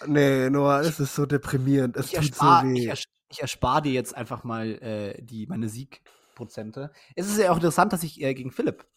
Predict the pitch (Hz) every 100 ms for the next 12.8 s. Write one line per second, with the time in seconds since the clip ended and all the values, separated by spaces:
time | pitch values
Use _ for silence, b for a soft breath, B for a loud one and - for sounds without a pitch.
0 | _ _ _ - - - 110 101 92 98
1 | 104 - 143 165 165 139 143 135 127 123
2 | b b - 139 123 117 107 - 170 220
3 | 240 - - 185 196 190 156 196 202 185
4 | 151 127 110 135 180 196 175 160 160 147
5 | 151 143 135 143 170 165 143 151 160 147
6 | 156 156 151 - - 165 180 151 151 -
7 | 135 131 135 139 127 113 110 110 120 -
8 | 120 135 - 104 - 95 101 - 113 139
9 | 208 92 87 87 92 - _ _ _ 127
10 | 120 127 - 139 135 123 135 127 151 -
11 | 165 165 165 147 135 131 131 139 - 170
12 | 165 - 135 156 151 151 147